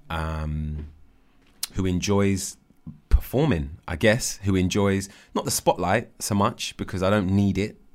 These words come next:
If I'm at dinner with a group of friends, it doesn't have to be about me. I don't need the spotlight. But I definitely get off on that thing that happens in a room when everybody's having a good time.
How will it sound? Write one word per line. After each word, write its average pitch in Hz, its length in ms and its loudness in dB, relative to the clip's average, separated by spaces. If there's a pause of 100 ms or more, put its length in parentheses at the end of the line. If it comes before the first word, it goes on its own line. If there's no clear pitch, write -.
(140)
If 95 140 -4
I'm 98 80 0
at 90 140 -4
dinner 101 180 2
with 92 100 0
a 90 40 -2
group 92 180 -2
of - 80 0
friends, 95 240 0
it 85 60 -10
doesn't 90 240 0
have - 280 -4
to 92 60 -2
be 92 140 0
about 87 260 0
me. 87 100 -2
I 85 80 -2
don't 92 240 -2
need 95 180 0
the - 60 -10
spotlight. 80 540 -2 (640)
But - 120 -2
I 92 60 0
definitely 98 920 -2
get 104 220 0
off - 260 0
on 76 420 -4 (760)
that 101 320 -2
thing 120 400 4
that 107 120 2
happens 92 360 -2
in 90 120 -2
a 87 60 -2
room 90 280 -2
when 82 160 -4
everybody's 87 460 -4
having 87 220 -2
a 87 40 -2
good 80 180 -6
time. 104 400 0